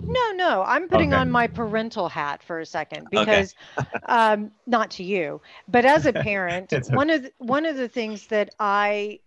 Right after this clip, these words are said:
Speaker 1: tried to do, and I was not always successful, but was to give my kids permission to do nothing, to give them the permission to, um, take a break now and again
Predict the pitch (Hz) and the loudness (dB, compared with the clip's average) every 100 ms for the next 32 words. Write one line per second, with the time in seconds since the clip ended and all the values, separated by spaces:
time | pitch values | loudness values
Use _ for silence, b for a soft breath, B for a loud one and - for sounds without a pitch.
0 | _ _ - - 277 359 330 - 185 185 | _ _ -18 -4 0 0 -2 -10 -12 -8
1 | 175 170 180 208 214 214 233 240 220 208 | -8 -8 -8 -4 -4 0 -2 -2 -2 -2
2 | - 196 180 175 - - - 254 - 175 | -4 -6 -4 -6 -10 -18 -6 -6 -6 -6
3 | 170 202 185 180 185 - 175 208 208 202 | -4 0 0 0 -8 -8 -4 -2 0 -2
4 | 170 - 156 - - 160 165 214 - 156 | -4 -6 -10 -10 -12 -10 -8 -8 -6 -6
5 | 151 156 B B B 269 226 262 196 170 | -8 -12 B B B -6 -2 -2 -2 -2
6 | - 170 - 196 220 233 233 233 196 180 | -6 -10 -10 -8 0 0 2 0 0 -2
7 | 165 196 170 160 - 160 156 - 170 165 | -6 -6 -6 -8 -8 -8 -8 -10 -6 -4
8 | 160 160 160 B B B - 180 165 160 | -2 -4 -6 B B B -4 -2 -2 -4
9 | 160 - _ - 202 175 165 170 156 156 | -10 -16 _ -4 -2 -2 -2 -2 -2 -4
10 | 170 160 156 156 160 143 143 | -6 -6 -6 -6 -4 -6 -8